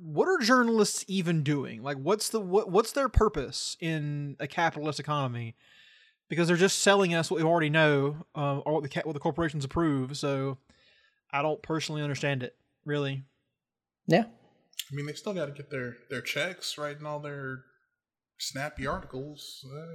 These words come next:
Speaker 3: yeah.
Speaker 1: Well, think especially if you're, like, saying a game journalist, all those fuckers are just, like, trust fund kids 'cause they all live in New York City, and you ain't paying the bills on, in New York City on a fucking game journalist salary. It's not
Speaker 2: Yeah.
Speaker 1: happening.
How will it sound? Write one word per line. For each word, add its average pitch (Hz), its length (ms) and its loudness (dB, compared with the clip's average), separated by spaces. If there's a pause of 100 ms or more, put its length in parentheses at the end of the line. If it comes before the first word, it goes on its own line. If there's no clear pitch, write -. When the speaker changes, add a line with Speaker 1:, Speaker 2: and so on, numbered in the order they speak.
Speaker 3:
yeah. 170 60 -14 (640)
Speaker 1:
Well, 175 100 0
think 320 200 -2
especially 320 400 0
if 202 80 -2
you're, 190 80 2
like, 175 100 2
saying 190 300 0
a 151 40 -4
game 156 300 -2
journalist, 233 600 0 (440)
all 330 420 8
those 285 280 4
fuckers 254 420 -2
are 226 60 4
just, 226 160 4
like, 190 120 4
trust - 380 2
fund 147 260 0
kids 127 380 -4
'cause 143 140 -4
they 180 60 4
all 214 180 8
live 220 160 6
in 220 100 4
New 214 80 4
York 220 180 8
City, 139 400 0 (300)
and 175 180 4
you 339 160 6
ain't 330 180 6
paying 277 360 8
the 233 60 8
bills 226 340 12
on, 196 240 6
in 175 160 2
New 190 60 4
York 190 220 4
City 190 220 6
on 156 100 0
a 143 40 0
fucking 147 320 0
game 170 340 2
journalist 139 460 0
salary. 135 540 -2 (100)
It's 185 140 0
not 190 100 4 (180)
Speaker 2:
Yeah. - 120 6
Speaker 1:
happening. - 220 -4